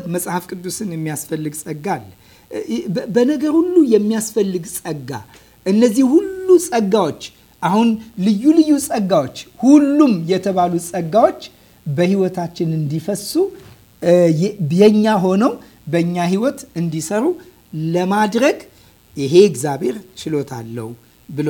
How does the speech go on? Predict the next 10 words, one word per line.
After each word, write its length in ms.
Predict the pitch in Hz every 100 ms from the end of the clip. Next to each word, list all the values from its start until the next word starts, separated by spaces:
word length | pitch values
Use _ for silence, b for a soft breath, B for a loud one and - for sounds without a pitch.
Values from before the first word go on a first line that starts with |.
| 131
ነው 120 | 123
የሚናገረው። 600 | 131 135 101 104 104 110
ሁሉም 440 | 233 269 269 277 277
ጸጋ 340 | - 262 175 127 - B B B B B
እግዚአብሔር 540 | 214 185 220 240 240 226
ያስፈልገናል 960 | 220 214 - - 233 220 202 175 120 - b b b
ብሎ 220 | 151 190 196 185
የሚለው 480 | 180 180 170 131 120
ላንተ፣ 440 | 151 196 233 220 160 117 b b b
ላንቺ 400 | 156 202 226 220